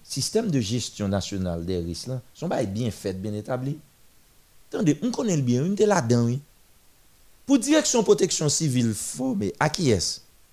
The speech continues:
C'est une semaine, oui. Nous t'ai fait dans hôtel Calico. Dans hôtel Calico. OK?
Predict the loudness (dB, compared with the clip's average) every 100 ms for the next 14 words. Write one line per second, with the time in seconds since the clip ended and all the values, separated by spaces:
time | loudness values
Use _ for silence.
0 | _ _ _ _ _ -2 2 4 6 6
1 | 8 8 8 8 2 0 -20 _ _ _
2 | _ _ _ _ _ -10 2 2 4 4
3 | 4 4 2 2 -8 _ _ _ _ -20
4 | -2 4 6 8 8 4 -2 -4 4 6
5 | 6 6 4 4 4 8 8 6 -2 _
6 | _ -20 _ -20 _ -20 _ _ _ _
7 | _ _ _ _ -20 _ -4 0 2 4
8 | 4 2 4 4 4 -14 -18 -20 _ _
9 | -20 -20 _ _ _ -20 _ _ _ -20
10 | _ -20 -20 -20 _ -20 -6 -2